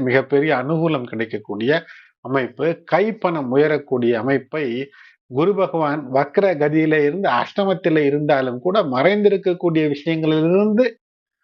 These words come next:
உங்களுக்கு பணத்தை தரக்கூடிய அற்புதம். அதாவது, ஏதோ ஒரு இன்சூரன்ஸ் அல்லது ஏதோ ஒரு ஸ்டாக் மார்க்கெட், பங்குச்சந்தை முதலீடு, இனி பணம் வராது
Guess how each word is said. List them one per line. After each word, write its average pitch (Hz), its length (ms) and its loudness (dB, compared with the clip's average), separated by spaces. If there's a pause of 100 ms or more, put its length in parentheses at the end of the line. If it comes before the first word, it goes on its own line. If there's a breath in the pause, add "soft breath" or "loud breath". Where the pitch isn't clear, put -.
(200)
உங்களுக்கு 170 480 0
பணத்தை 147 380 -2
தரக்கூடிய 110 580 -2 (640)
அற்புதம். 120 500 -4
அதாவது, 143 440 2 (520 loud breath)
ஏதோ 143 280 0
ஒரு 165 220 0 (100)
இன்சூரன்ஸ் 151 640 -2
அல்லது 143 340 2
ஏதோ 147 260 4
ஒரு 170 160 0
ஸ்டாக் 165 360 -2
மார்க்கெட், 143 460 -4 (260)
பங்குச்சந்தை 160 580 -2
முதலீடு, 139 460 2 (380 loud breath)
இனி 175 260 -2
பணம் 180 320 0
வராது 165 480 2